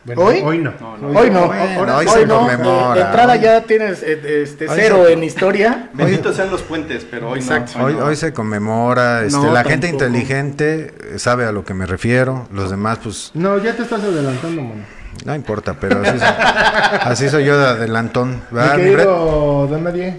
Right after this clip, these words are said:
Speaker 1: ¿cómo
Speaker 3: ¿Qué tal?
Speaker 1: estamos?
Speaker 3: Buenas noches, todo muy bien por aquí de este lado. Y ya saben, el lunes es el día más hermoso para mí porque grabamos este, este bonito programa.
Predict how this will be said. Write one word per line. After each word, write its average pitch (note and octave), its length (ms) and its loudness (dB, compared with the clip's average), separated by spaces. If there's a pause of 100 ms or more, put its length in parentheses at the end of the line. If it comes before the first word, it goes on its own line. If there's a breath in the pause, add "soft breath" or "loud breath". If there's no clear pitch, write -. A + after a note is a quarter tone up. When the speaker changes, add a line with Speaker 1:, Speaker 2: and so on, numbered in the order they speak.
(120)
Speaker 1:
¿cómo D#3 120 -8
Speaker 3:
¿Qué D3 80 -2
tal? E3+ 80 2
Speaker 1:
estamos? D#3+ 200 2
Speaker 3:
Buenas E3+ 120 -4
noches, F#3 420 -8
todo F3 160 -6
muy E3+ 160 -6
bien F3 160 -8
por D#3 140 -8
aquí C#3+ 200 -8
de E3 60 -8
este E3 160 -14
lado. F#3+ 380 -4 (420 soft breath)
Y B2+ 720 -6
ya D#3+ 100 -6
saben, F#3+ 440 -4 (260)
el C3 180 -10
lunes G3+ 380 -4
es - 240 -12
el D3+ 320 -10 (100)
día E3 320 -4
más E3+ 240 -4
hermoso D#3+ 460 -2
para B2+ 180 -2
mí D3+ 140 -4
porque E3+ 580 -4
grabamos C#3+ 480 -2
este, B2+ 600 -4
este C#3 160 -6
bonito B2+ 360 -4
programa. A2 440 -6